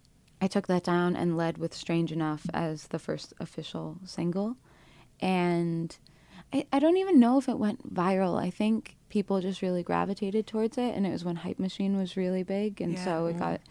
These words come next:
Speaker 1: the first, I think, four, s-, four or five, si-, like, a ridiculous amount of number of songs
Speaker 3: Mm-hmm.
Speaker 1: went to number one on Hype Machine, and so that was really beneficial. And I was lucky that Spotify has been a really big advocate of mine from the beginning, and so we,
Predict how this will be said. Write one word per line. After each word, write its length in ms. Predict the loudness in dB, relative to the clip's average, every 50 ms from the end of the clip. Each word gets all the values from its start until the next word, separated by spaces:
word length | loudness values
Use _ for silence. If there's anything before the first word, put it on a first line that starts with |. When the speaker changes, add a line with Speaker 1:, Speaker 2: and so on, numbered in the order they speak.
| -20 -20 -20 -20 -20 -16 -8
Speaker 1:
the 80 | -8 -6
first, 480 | 2 4 4 4 4 0 -4 -12 -14 -18 -16 -8 -4
I 120 | -2 0
think, 180 | 2 2 2 2
four, 300 | 0 0 2 4 4 2
s-, 280 | 2 -2 -6 -12 -14 -18 _ _ _ _ _ _ _ -18
four 300 | -6 0 2 4 4 4
or 40 | 2
five, 340 | 4 4 4 4 4 2 -2
si-, 240 | -4 -2 -2 0 2
like, 200 | 4 2 2 2 -4 -8 0 0
a 60 | 2
ridiculous 580 | 2 4 6 4 4 6 6 4 4 4 2 0
amount 300 | 0 2 2 0 0 -2
of 140 | -4 -4 -4
number 460 | -2 -2 -2 -2 -2 -2 -2 -4 -4
of 180 | -6 -8 -10 -10
songs 480 | -6 -4 -2 0 0 0 -2 -4 -4 -2
Speaker 3:
Mm-hmm. 300 | 0 2 2 2 0 2
Speaker 1:
went 180 | 2 2 2 4
to 60 | 4
number 240 | 2 2 2 0 -2
one 140 | -4 -4
on 140 | -4 -4 -4
Hype 180 | -4 -4 -4 -4
Machine, 460 | -6 -6 -6 -6 -6 -4 -4 -4 -4
and 120 | -6 -6 -6
so 340 | -4 0 0 0 0 -2 -4 -10 -18 -20 -20 -20 -20 -20 -8 2
that 200 | 4 6 6 6
was 160 | 4 0 -2
really 240 | 0 0 2 2 0
beneficial. 760 | 0 -2 -2 -4 -4 -2 -2 -2 -2 0 -2 -2 -2 -2 -4 -6 -10 -20 -20 -20 -20 -20 -20 _ -20 -20 _ _ -20 _ -20 _ -20 _ _ _ 2
And 100 | 4 6
I 80 | 6 6
was 120 | 6 6
lucky 280 | 6 6 6 6 2 0
that 260 | 2 2 0 0 -2 -6 -16 -20 -16
Spotify 680 | -6 0 0 2 2 0 -2 -2 0 0 0 -2 -4 -6 -10 -14 -20 -20 -14 -4
has 140 | -4 -2 0
been 120 | 2 2 4
a 60 | 4
really 240 | 2 2 0 -2 -2
big 220 | 0 -2 -2 -2 -2
advocate 500 | -2 -2 -2 -2 -4 -4 -2 -6 -4 -4
of 100 | -6 -4
mine 220 | -2 -2 -2 -2 -4
from 220 | -4 -4 -4 -2
the 60 | -2
beginning, 560 | -4 -4 -2 4 6 6 6 8 6 4 4 2
and 120 | 2 0
so 180 | -2 -2 -2 0
we, 220 | 0 -2 -2 -4